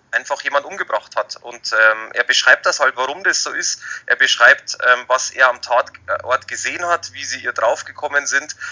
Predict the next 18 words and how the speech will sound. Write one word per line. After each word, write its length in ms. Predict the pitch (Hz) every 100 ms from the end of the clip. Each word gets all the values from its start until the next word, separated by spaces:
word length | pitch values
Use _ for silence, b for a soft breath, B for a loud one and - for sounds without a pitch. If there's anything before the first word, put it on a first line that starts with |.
| B
Das 140 | -
heißt 220 | 135 139
wirklich 300 | 131 131 -
vom 220 | - 123 117 _ -
Hergang, 480 | 120 170 175 185 - B B -
aber 220 | 123 151
natürlich 380 | 147 151 156 151
eben 180 | 156 147
nicht 200 | 151 -
aus 260 | 139 - _ -
Sicht 200 | - -
des 160 | 120
Killers, 440 | - - 135 226 -
und 80 | -
da 100 | 120
gibt, 260 | - 135 _
sind 240 | - - 143
natürlich 360 | 131 123 117